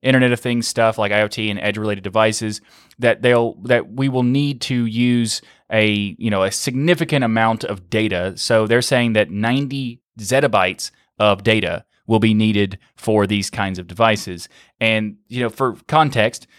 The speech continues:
uh, ninety zettabytes is, uh, you know, if you're not familiar with what zettabytes is, you know, it's megabyte, gigabyte, terabyte, petabyte,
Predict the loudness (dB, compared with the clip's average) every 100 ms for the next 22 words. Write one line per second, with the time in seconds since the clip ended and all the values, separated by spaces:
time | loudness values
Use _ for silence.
0 | _ _ -6 -2 2 2 2 -2 -4 -4
1 | 2 2 4 0 -2 -8 -16 _ _ -2
2 | 0 -2 -4 -8 _ _ -6 -4 -4 -8
3 | -2 0 2 4 4 4 2 4 4 2
4 | 0 0 -2 0 0 0 -6 -4 0 2
5 | 0 0 0 2 2 2 0 -6 -2 0
6 | -2 -4 -10 -2 -2 0 -2 -4 -8 _
7 | -6 -4 -2 -2 -2 -6